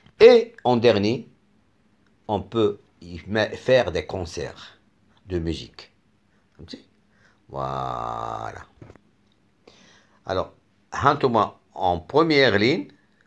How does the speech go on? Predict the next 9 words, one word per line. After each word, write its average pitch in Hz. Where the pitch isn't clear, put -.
voilà. 78
En 92
première 107
ligne, 151
اش 151
كاين؟ 73
trois 123
cent 190
soixante-quatre -